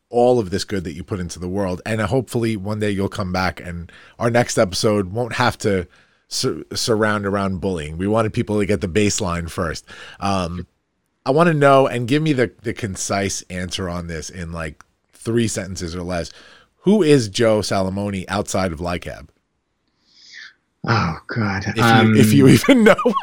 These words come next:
Speaker 1: <laughs> 'cause we covered this a little bit. <laughs>
Speaker 2: Uh, I would consider my, the real Joe to be a, a caring and compassionate guy who, uh, loves spending time with his family.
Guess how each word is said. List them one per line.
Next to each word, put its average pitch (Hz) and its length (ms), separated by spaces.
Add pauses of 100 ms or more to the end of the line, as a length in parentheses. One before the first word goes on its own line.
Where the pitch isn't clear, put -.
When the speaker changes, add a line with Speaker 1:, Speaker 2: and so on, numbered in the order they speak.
(140)
Speaker 1:
<laughs> - 480
'cause 196 160
we 170 100
covered 175 380
this 156 160
a 180 80
little 160 240
bit. 202 220
<laughs> - 60 (920)
Speaker 2:
Uh, 143 680 (840)
I 147 240
would 156 220
consider 185 360
my, 156 180
the 127 580
real 139 340
Joe 139 320
to 131 80
be 117 220
a, 101 200
a 107 80
caring 120 520
and 110 240
compassionate 110 580
guy 113 400
who, 104 920 (220)
uh, 95 520 (800)
loves 110 280
spending 113 280
time 113 220
with 104 100
his 101 160
family. 151 600